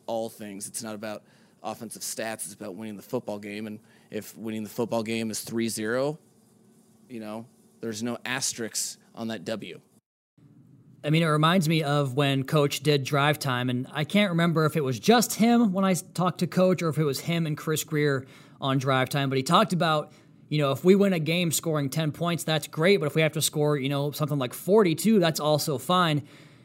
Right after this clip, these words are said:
Speaker 2: And I just think that's awesome for obvious reasons, but also this, because he was asked a follow-up to something that Tua said on Wednesday in his media availability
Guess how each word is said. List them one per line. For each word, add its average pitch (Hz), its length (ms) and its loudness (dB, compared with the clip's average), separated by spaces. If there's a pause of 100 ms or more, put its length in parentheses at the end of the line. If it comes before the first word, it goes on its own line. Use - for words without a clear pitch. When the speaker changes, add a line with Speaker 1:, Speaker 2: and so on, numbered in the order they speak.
(140)
Speaker 2:
And 165 80 2
I 160 180 6
just 196 280 -2
think 220 220 2
that's 180 260 0
awesome 151 380 2
for 139 160 -6
obvious 135 480 0
reasons, 147 260 0
but 156 100 0
also 202 360 2
this, 135 400 0
because 147 440 -2 (240)
he 180 140 0
was 196 160 6
asked 175 320 0
a 160 60 2
follow-up 180 560 2
to 165 100 -4
something 165 340 -2
that 139 160 -2
Tua 254 340 6
said 160 340 0
on 135 280 -4
Wednesday 165 440 0
in 147 80 0
his 185 200 4
media 160 300 0
availability 131 720 0